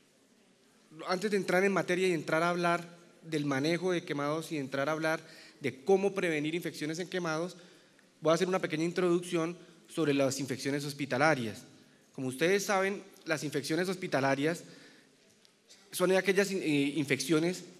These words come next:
que el paciente adquiere durante el curso del tratamiento para otras enfermedades. Así lo dife-, lo define el C D C de Atlanta, infecciones asociadas con la atención en salud.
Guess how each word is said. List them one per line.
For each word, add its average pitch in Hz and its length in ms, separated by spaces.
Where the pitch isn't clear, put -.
que 156 80
el 139 60
paciente 160 420
adquiere 202 400
durante 156 460
el 127 80
curso 226 480
del 151 140
tratamiento 151 420
para 151 140
otras 147 220
enfermedades. 135 680
Así 135 200
lo 175 120
dife-, 180 260
lo 147 120
define 143 280
el 185 100
C 170 160
D 160 140
C 170 140
de 165 80
Atlanta, 165 500
infecciones 156 400
asociadas 156 480
con - 260
la 131 100
atención 131 680
en 147 220
salud. 131 340